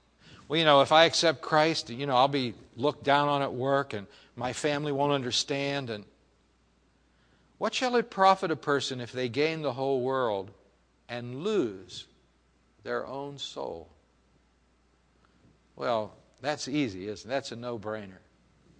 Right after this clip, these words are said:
Uh, just give all your situations to the Lord. I had a guy one time, he came to me, and he said, "I have all these issues in my life. Don't I have to get them straightened out before I come to Christ?"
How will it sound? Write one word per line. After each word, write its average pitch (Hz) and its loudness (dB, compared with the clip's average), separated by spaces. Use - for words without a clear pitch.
Uh, 110 -6
just 175 0
give 135 2
all 175 8
your 175 2
situations 127 -4
to 113 -14
the 104 -8
Lord. 104 -8
I 175 6
had 180 6
a 147 4
guy 147 8
one 139 0
time, 139 -4
he 127 -4
came 139 -6
to 131 -8
me, 127 -6
and 131 -8
he 139 0
said, 151 2
"I 165 8
have 160 6
all 170 6
these 156 2
issues 131 0
in 123 -6
my 123 -6
life. 117 -2
Don't 143 -4
I 143 0
have 143 -2
to 131 -8
get 127 -4
them 113 -8
straightened 110 -4
out 107 -6
before 104 -8
I 104 -8
come 101 -12
to 92 -16
Christ?" - -16